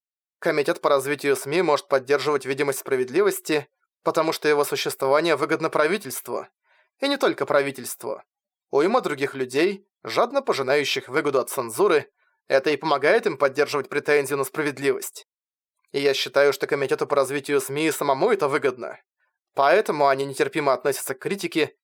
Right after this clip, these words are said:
и вооруженным силам библиотеки. Я не права?» «Позвольте выразить уважение за такое смелое оглашение своих убеждений». Он и правда был поражен и не знал, что сказать.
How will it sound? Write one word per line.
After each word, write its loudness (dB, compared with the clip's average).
и -2
вооруженным 2
силам 0
библиотеки. 0
Я 0
не 0
права?» 2
«Позвольте 2
выразить 2
уважение 2
за 0
такое 4
смелое 4
оглашение 2
своих 2
убеждений». 0
Он 2
и 4
правда 2
был 2
поражен 2
и 4
не 2
знал, 2
что -2
сказать. -4